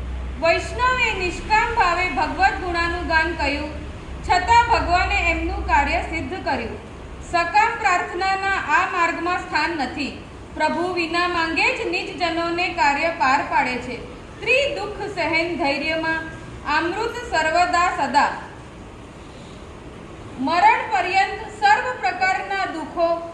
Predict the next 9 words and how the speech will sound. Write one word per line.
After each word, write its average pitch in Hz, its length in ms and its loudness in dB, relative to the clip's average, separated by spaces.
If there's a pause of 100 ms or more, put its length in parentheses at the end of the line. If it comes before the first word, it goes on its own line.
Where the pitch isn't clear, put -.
(220)
સદા 359 460 4
સર્વદા 349 540 0 (100)
સહન 339 360 0
કરવા. 269 420 2 (460)
દુઃખમાં 415 680 2
ધર્મની 427 560 2
દ્રઢતા 320 540 2
છોડવી 285 500 -2
નહીં 302 440 -4